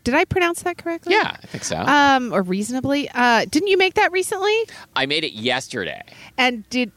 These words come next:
Speaker 1: do you feel like it gets some of its body from gochujang?
Speaker 2: Absolutely, yeah, 'cause it's not like, I made a really, like, simplified version just with, like, the cylindrical rice cakes,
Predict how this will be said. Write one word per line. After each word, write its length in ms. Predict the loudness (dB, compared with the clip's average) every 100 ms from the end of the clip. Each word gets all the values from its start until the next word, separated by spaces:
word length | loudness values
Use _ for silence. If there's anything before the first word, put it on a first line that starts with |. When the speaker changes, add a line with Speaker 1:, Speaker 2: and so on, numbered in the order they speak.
| -2
Speaker 1:
do 120 | 0
you 140 | 0
feel 240 | 0 0 2
like 220 | 2 0
it 140 | -4
gets 240 | -2 -4 -2
some 200 | 0 2
of 100 | 2
its 140 | 0
body 400 | 2 2 4 2
from 240 | 0 -2
gochujang? 480 | 2 0 0 0 2
Speaker 2:
Absolutely, 560 | 4 4 4 4 4 2
yeah, 240 | 2 0
'cause 160 | -4 -10
it's 140 | -6
not 220 | -4 -2
like, 180 | 0 -2 -4 -6
I 80 | -4
made 200 | -2 0
a 120 | 0
really, 440 | -2 -4 0 0 2
like, 180 | 0 -2
simplified 580 | -4 -2 -2 0 0
version 300 | 0 -4 -4
just 160 | -6 -4
with, 180 | -4 -2
like, 200 | -2 -4
the 80 | -6
cylindrical 560 | -2 0 0 0 -2
rice 260 | 0 0 0
cakes, 420 | -2 -2 -2 -4